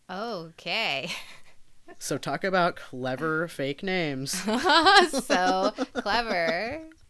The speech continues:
Speaker 1: See, this is
Speaker 2: My
Speaker 1: why
Speaker 2: butt
Speaker 1: that
Speaker 2: just
Speaker 1: it needs
Speaker 2: farted.
Speaker 1: to be someone's job to name things.
Speaker 2: <laughs> Exactly.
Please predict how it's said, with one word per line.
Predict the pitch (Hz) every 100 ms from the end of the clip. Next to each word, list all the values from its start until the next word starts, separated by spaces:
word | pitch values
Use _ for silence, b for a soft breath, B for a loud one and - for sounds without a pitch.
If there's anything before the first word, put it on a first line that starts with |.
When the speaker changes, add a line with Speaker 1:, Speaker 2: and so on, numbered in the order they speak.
| 196 -
Speaker 1:
See, | 254 320
this | 285 285
is | 339
Speaker 2:
My |
Speaker 1:
why | 330 330 330 330
Speaker 2:
butt | -
Speaker 1:
that | 233 -
Speaker 2:
just | - 208 -
Speaker 1:
it | 226 208
needs | 214 -
Speaker 2:
farted. |
Speaker 1:
to | 240
be | 240
someone's | 226 214 202
job | 180 190 190
to | 180
name | 175 175 214
things. | 202 - - 180 196 - - _ _ _ - -
Speaker 2:
<laughs> | - - 214 254 -
Exactly. | 277 - 240 302 302 302 269 269 254 175